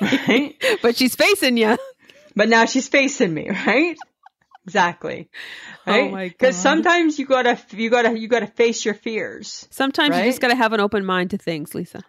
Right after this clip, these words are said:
Speaker 1: Yeah, it was like when my mom passed away, remember? And before we took her back to Ontario, she was in my closet too. So
Speaker 2: Yes,
Speaker 1: that's where
Speaker 2: that's
Speaker 1: dead, that's,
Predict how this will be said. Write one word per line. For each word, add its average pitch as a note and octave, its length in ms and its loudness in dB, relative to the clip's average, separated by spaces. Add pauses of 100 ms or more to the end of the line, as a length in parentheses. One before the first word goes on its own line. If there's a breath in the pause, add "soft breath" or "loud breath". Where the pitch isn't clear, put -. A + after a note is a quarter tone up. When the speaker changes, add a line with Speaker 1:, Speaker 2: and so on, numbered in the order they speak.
Speaker 1:
Yeah, A3 240 2
it B3 120 4
was D#4 140 0
like D#4+ 140 0
when D4 160 -2
my C#4 100 4
mom B3 240 2
passed A3+ 340 0
away, B3 200 4
remember? G#3+ 320 0
And A3+ 160 0
before A#3+ 340 0
we A#3+ 160 -4
took A3+ 220 -6
her A3+ 80 0
back A3 220 0
to - 60 0
Ontario, A3 440 0
she C4 220 -4
was B3+ 120 -4
in A#3 100 2
my G#3 80 0
closet A3+ 440 -2
too. F3+ 420 -2 (220 loud breath)
So F#3+ 60 -6
Speaker 2:
Yes, - 100 4
Speaker 1:
that's C#4+ 200 2
where F#4 160 2
Speaker 2:
that's A#3+ 60 -2
Speaker 1:
dead, A#3 200 2
that's, C#4 220 0